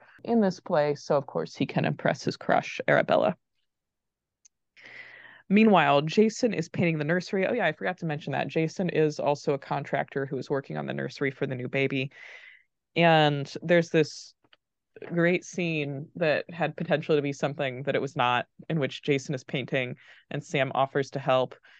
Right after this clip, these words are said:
And then Jason says, "You don't want to get paint on your sweater." And so he takes it off.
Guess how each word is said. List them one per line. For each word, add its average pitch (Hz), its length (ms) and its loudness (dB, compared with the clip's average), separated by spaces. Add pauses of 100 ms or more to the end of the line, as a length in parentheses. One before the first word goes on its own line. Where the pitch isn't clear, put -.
(220)
And 156 160 0
then 139 140 -2
Jason 139 360 0
says, 135 440 0 (320)
"You 170 120 -2
don't 147 200 -2
want 156 140 -4
to 151 100 -4
get 139 160 0
paint 151 280 -6
on 139 100 -4
your 131 100 -4
sweater." 131 680 0
And 160 160 -2
so 151 200 0
he 147 140 -6
takes 147 340 -4
it - 80 -8
off. 92 340 -4